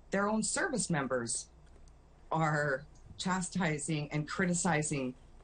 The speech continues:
the same things? Why are we ignoring this?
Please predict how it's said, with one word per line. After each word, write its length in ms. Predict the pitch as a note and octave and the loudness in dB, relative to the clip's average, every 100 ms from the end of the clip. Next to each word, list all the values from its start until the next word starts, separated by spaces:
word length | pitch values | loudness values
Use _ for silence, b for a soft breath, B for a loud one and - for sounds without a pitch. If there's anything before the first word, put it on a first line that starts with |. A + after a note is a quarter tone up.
| - | -2
the 100 | D#3+ | 0
same 540 | - G3+ F#3 F#3 F3+ | 2 2 4 4 2
things? 600 | - A3 F#3 G2+ - - - - - - - - - - - - - - - - | 0 0 0 -2 -8 -14 -18 -20 -20 -20 -20 -20 -20 -20 -20 -20 -20 -20 -20 -8
Why 380 | C3+ E3 F#3 G#3 | -2 2 4 4
are 160 | G3+ | 4
we 160 | G3 G3 | 4 2
ignoring 560 | F3 E3+ D#3+ D#3+ F3 F3 | 2 2 2 4 2 2
this? 480 | B2 - - - | 0 -4 -8 -8